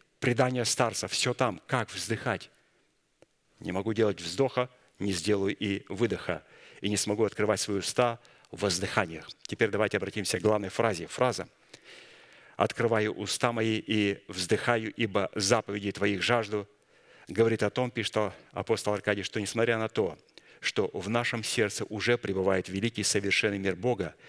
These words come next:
исходящий от любви к великому и совершенному закону Бога, но наше тело все еще не облечено в величие и совершенство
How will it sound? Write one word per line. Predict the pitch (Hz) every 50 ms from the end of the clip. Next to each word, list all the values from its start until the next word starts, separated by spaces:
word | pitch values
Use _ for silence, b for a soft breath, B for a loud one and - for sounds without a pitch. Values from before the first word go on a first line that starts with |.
| B B B B B
исходящий | - 104 - - 110 104 117 113 104 - 117
от | - - 104 -
любви | - 110 98 101 117 101
к | - -
великому | 101 101 107 - - 101 98
и | 92
совершенному | - 104 101 98 92 - - 107 104 98 98
закону | 90 - - - 101 95 92
Бога, | 85 98 127 131 - 87 76 - B B B B B B B B B B
но | - 98
наше | 107 120 113 - - 107
тело | - - 135 131 117 107
все | - - - - 131 131
еще | 123 - - 131 127 120 B B B
не | - 113 123
облечено | 92 - 113 98 110 104 - - - 131 123 120 120 107 B B B B
в | 85 -
величие | 101 98 92 104 120 - - - 120 -
и | -
совершенство | 101 - - 104 95 95 - - 107 101 101 - - - 104 101